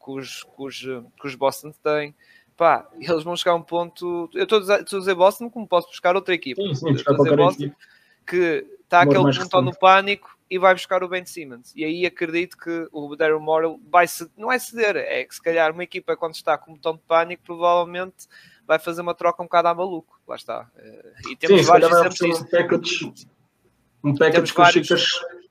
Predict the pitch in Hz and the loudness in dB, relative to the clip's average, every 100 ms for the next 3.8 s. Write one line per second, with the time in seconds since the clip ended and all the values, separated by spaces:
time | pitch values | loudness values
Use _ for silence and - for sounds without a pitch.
0 | - 165 180 180 170 151 151 147 151 143 | 2 6 8 8 6 4 6 6 8 8
1 | 143 160 190 190 - - - _ - - | 8 8 6 4 -4 -18 -20 _ -16 -2
2 | 156 156 160 156 156 165 151 151 151 - | 2 6 6 6 6 4 4 0 0 -2
3 | 127 - 147 156 151 - 233 | -8 -2 2 4 2 -4 -10